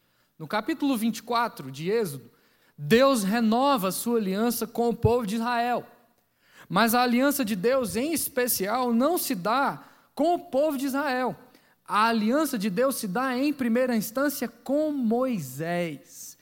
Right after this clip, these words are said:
Veja o verso de número um e número dois do capítulo vinte e quatro. Agora, mais uma vez, eu peço a você que faça esse exercício. Mantenha sua Bíblia aberta em Êxodo trinta e dois,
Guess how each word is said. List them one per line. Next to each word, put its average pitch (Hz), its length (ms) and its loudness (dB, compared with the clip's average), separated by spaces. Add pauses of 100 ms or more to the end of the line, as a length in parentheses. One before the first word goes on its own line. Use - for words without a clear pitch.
(260)
Veja 294 580 0 (180)
o 220 100 0
verso 240 480 0
de 202 120 -2
número 233 280 2
um 254 340 2 (240)
e 220 60 0
número 247 300 4
dois 220 500 0 (280)
do 285 220 2
capítulo 254 540 -4
vinte 233 180 -4
e - 40 -16
quatro. 139 400 -4
Agora, 233 260 -2
mais 269 280 0
uma 240 140 -2
vez, 220 240 -2
eu 214 100 -2
peço 226 340 -4
a 208 40 -6
você 202 320 -8
que 220 100 -16
faça 220 380 -4
esse 220 220 -6
exercício. 185 680 -8 (300)
Mantenha 247 420 0
sua 269 160 -4
Bíblia 247 300 -4
aberta 208 360 -4
em 196 120 -8
Êxodo 233 320 -2
trinta 233 300 -2
e 226 60 -2
dois, 175 440 -4